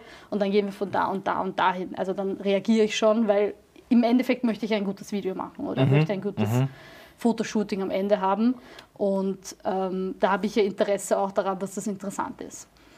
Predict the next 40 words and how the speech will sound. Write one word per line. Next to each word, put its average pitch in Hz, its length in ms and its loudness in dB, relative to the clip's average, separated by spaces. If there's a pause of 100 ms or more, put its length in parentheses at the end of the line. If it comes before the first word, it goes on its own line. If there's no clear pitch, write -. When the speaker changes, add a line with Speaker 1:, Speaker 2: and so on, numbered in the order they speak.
(600)
Speaker 1:
Aber 214 440 6
so 220 100 0
eine 214 100 2
Story 214 380 4
mal 202 440 2
zu 196 180 -6
haben, 196 420 0
ist - 260 -8
halt 196 200 0
ein 196 100 -2
großer 196 380 -2
Teil 190 500 -4
und 180 420 -12 (920)
ich 220 120 -6
finde, 226 280 4
das - 320 -6 (100)
gehört 202 300 0
halt 202 180 0
auch 190 200 -4
zur 214 180 -4
Musik 202 320 -6
dazu, 196 360 -6
was 196 220 -8
du 190 180 -2
halt 185 360 -8 (720)
Speaker 2:
Ja. 110 220 0 (760)
Speaker 1:
quasi 202 480 -4 (220)
erzählen 262 520 6
willst 226 360 0
mit 196 160 -2
deinem 196 420 -2 (100)
Musikvideo. 202 540 -2
Es 185 80 -8
muss 196 120 -4
ja 196 40 -2
nicht 196 180 -4
durch 202 100 -4
den - 180 -10
Text - 340 -2
sein, 277 240 4